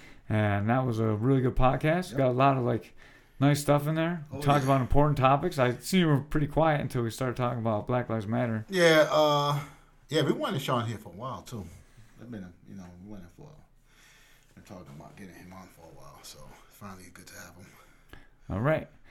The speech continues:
Speaker 1: And, uh, next time we probably won't have Mass on.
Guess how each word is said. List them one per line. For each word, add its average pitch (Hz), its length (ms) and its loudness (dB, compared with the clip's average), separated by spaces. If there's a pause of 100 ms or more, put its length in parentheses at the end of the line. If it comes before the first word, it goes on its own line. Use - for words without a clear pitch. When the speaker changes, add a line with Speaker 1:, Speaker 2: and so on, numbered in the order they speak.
(320)
Speaker 1:
And, 131 320 4
uh, 135 160 6
next 147 240 0
time 165 220 0
we 156 80 0
probably 165 400 6
won't 165 160 2
have 156 120 2
Mass 160 300 0
on. 131 260 0